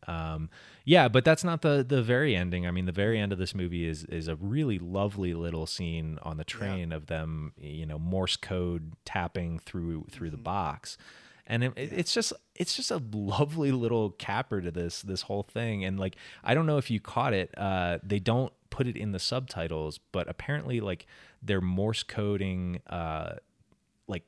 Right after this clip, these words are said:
Speaker 1: kiss and, like, little kiss back to each other. Like, they're just, like,
Speaker 2: Oh,
Speaker 1: saying,
Speaker 2: yeah.
Speaker 1: like, they're, you know,
Speaker 2: That's really
Speaker 1: expressing their
Speaker 2: sweet.
Speaker 1: love between the box. It's really cool.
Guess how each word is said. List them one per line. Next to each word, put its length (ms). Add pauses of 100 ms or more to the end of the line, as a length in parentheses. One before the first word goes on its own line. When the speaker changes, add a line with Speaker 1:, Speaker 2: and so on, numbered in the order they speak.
Speaker 1:
kiss 520
and, 320
like, 220
little 300
kiss 340
back 260
to 120
each 160
other. 300
Like, 180
they're 100
just, 200
like, 100
Speaker 2:
Oh, 40
Speaker 1:
saying, 280
Speaker 2:
yeah. 60
Speaker 1:
like, 200 (320)
they're, 200 (340)
you 140
know, 80
Speaker 2:
That's 60
really 60
Speaker 1:
expressing 420
their 80
Speaker 2:
sweet. 80
Speaker 1:
love 200
between 300
the 60
box. 280
It's 140
really 180
cool. 360